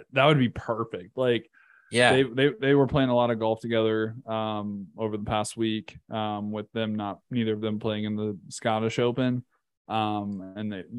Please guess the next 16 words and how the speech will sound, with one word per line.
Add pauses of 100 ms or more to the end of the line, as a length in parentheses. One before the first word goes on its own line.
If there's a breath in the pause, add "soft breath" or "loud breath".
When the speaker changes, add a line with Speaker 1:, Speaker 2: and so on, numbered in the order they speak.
(140)
Speaker 1:
there
was
just
different
courses,
I
think,
that
they
had
traveled
to
kinda
together
and
played,